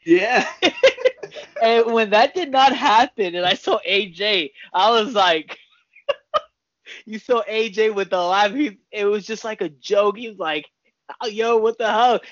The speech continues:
Speaker 2: What you expect? You was expecting to see the Undertaker?" Uh-uh.
Speaker 1: <laughs>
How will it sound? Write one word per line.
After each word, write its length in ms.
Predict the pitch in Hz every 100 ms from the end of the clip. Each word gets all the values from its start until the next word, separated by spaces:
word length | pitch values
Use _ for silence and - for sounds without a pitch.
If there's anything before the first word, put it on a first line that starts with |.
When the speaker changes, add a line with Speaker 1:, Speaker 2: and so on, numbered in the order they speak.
| -
Speaker 2:
What 120 | 214
you 80 | 214
expect? 360 | - 214 175
You 60 | 147
was 120 | 165
expecting 380 | 160 175 196 190
to 60 | 180
see 140 | 214
the 100 | 180
Undertaker?" 460 | 190 233 254 247 208 - -
Uh-uh. 520 | 226 208 220 208
Speaker 1:
<laughs> 40 | 214